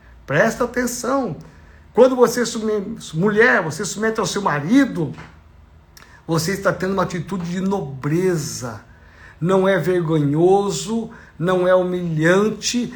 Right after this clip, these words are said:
mas é nobreza. Deus vai te honrar na sua submissão ao seu marido. Filhos que estão me ouvindo aqui,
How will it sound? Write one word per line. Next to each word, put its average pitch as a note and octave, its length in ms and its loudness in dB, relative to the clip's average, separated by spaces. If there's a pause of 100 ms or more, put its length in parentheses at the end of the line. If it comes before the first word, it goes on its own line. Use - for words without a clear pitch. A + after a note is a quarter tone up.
(200)
mas D#3 340 -2
é F3 120 0
nobreza. D#3+ 1200 -2 (300)
Deus F3+ 340 2
vai F3+ 220 2
te - 240 -6
honrar E3 1200 0
na D3 180 -2
sua A#3+ 600 -4
submissão F#3 920 -4
ao F#3 80 0
seu G3+ 180 -6
marido. F3 400 -2
Filhos C4 640 2
que - 80 -10
estão G#3 240 -4
me G#3 120 -2
ouvindo G3 520 0
aqui, G#3 540 -2